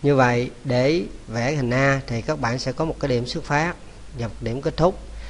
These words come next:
Thì ở đây chiều dài là một trăm hai mươi và song song với trục x sang phải nên là không độ. Các bạn bật lên. Tọa độ ban đầu thì các,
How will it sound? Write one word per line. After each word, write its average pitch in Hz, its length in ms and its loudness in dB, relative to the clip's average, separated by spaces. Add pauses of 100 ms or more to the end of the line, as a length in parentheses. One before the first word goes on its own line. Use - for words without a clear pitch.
(140)
Thì 123 140 0
ở 139 60 4
đây 139 180 6
chiều 117 200 -2
dài 113 340 2
là 110 80 -2
một 107 120 -4 (120)
trăm 139 200 2
hai 135 120 0
mươi 135 360 6 (500)
và 107 280 -2
song 143 380 0
song 143 300 0
với 151 180 -4
trục 110 200 -2
x 170 180 2
sang 131 540 -2 (100)
phải 117 380 -2 (140)
nên 127 220 -2
là 110 120 -2
không 120 280 -6
độ. 101 280 -4 (1000)
Các 131 100 -8
bạn 113 220 -4
bật 101 180 -8
lên. 113 220 -6 (280)
Tọa 113 180 -2
độ 113 200 0
ban 123 180 -2
đầu 107 360 0
thì 107 300 -6 (4000)
các, 127 160 -8